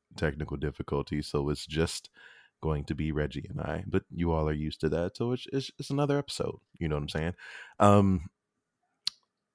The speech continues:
yeah, this is gonna be improv a little bit more, which is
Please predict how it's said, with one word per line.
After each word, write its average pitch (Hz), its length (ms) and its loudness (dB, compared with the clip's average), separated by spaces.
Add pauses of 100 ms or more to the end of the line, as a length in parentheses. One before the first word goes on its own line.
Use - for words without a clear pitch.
(120)
yeah, 117 240 12
this 113 220 8
is 139 60 0
gonna 135 180 8
be 113 180 6
improv 101 420 8
a 85 40 6
little 87 260 4
bit 85 240 6 (220)
more, 85 840 2 (500)
which 82 240 -2
is 78 300 -2